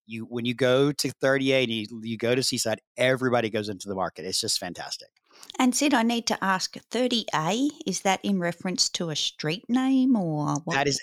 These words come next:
Speaker 1: actually the street name. It's County Road thirty A, like A
Speaker 2: Wow.
Speaker 1: as an apple, is the name of it. And so what's happened, it runs for probably about twenty miles or so.
Speaker 2: Mm-hmm.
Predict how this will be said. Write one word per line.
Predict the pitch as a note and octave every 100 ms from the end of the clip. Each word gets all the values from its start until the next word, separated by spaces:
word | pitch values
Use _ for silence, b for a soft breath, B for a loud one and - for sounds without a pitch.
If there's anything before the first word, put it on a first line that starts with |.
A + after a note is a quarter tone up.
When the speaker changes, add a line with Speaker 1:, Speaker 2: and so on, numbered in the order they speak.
| C3+
Speaker 1:
actually | C#3+ - D#3
the | B2+
street | A#2+ C3 B2
name. | A2 G#2
It's | G#2 A2
County | - B2 B2 B2+ D3 D#3
Road | C#3+ C#3 B2 A2+ A2+ A#2+ - - -
thirty | B2 B2+ C3+ A#2 A2+ A#2+ _ _ -
A, | A#2 G2+ D#2+ F2 C3+ D#3
like | G#2+ G#2+ - -
A | A2+
Speaker 2:
Wow. |
Speaker 1:
as | G#2+
an | G#2
apple, | G2+ F#2+ - D2+ -
is | A2+
the | B2
name | A2 C#3 G#2+
of | G2
it. | F#2+ b b b C3+
And |
so | B2 D3
what's | C3
happened, | C3+ F#3+ G#3 C#3 B2
it | C3
runs | B2+ E3 A#3+ C4+
for | - E3
probably | - D3+ D#3
about | C#3+ B2 -
twenty | - B2+ C3 C#3
miles | B2 A2 A#2 C3 D3
or | D3+
so. | - E3 F3 F3 _ -
Speaker 2:
Mm-hmm. | F#3